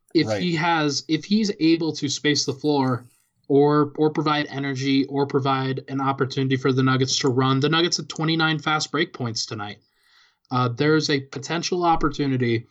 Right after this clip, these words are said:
Speaker 1: for the Nuggets to make up some of those deficiencies by working on the fringes, by working on the perimeters, uh, by just out-muscling people.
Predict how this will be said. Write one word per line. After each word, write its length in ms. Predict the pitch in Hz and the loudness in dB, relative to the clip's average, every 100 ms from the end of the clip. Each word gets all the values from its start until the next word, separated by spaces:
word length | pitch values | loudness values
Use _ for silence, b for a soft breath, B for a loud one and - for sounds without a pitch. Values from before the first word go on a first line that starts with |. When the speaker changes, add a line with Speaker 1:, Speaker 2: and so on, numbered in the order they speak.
| _ _ _ _ | _ _ _ _
Speaker 1:
for 220 | - 143 135 | 0 2 4
the 100 | 139 | 4
Nuggets 360 | 139 139 135 | 2 2 2
to 80 | 135 | 2
make 260 | 127 135 147 | 2 0 -2
up 100 | 139 | -2
some 240 | 143 139 | -2 -2
of 60 | 131 | 0
those 200 | 123 - | -2 -2
deficiencies 880 | 123 220 208 156 - 135 131 127 _ b b b _ - | 0 0 2 -2 0 2 2 -2 _ b b b _ -12
by 440 | 156 170 175 175 156 | -2 2 2 2 2
working 340 | 180 180 196 175 | 0 0 0 0
on 140 | 170 | 0
the 80 | 160 | 0
fringes, 480 | - 160 127 110 101 | 0 2 2 -2 -2
by 140 | 123 | -2
working 360 | 120 139 139 143 | 0 0 0 -2
on 120 | 135 | -2
the 60 | 135 | 0
perimeters, 680 | 151 151 135 110 101 - - B B B B - | 2 2 2 0 -2 -6 -10 B B B B -4
uh, 280 | 127 123 123 123 - | 0 2 0 -4 -12
by 380 | 143 139 135 139 | -6 -2 0 -2
just 260 | 131 139 - | -2 -4 -2
out-muscling 640 | 147 147 170 - 131 113 | -4 -2 -2 -2 -4 -6
people. 400 | 117 98 - - | -10 -12 -16 -20